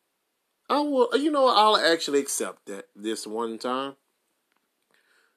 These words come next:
I, Mister P T O, is the guy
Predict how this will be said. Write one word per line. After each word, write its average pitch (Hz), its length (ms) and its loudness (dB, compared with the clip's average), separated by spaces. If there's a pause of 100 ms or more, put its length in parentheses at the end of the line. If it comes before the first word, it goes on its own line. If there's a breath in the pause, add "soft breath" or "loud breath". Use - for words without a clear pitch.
(200)
I, 170 460 6
Mister 131 420 -2
P 123 260 -8
T 117 220 -8
O, 117 260 -2 (240)
is 113 180 -8
the 110 120 -10
guy 131 480 0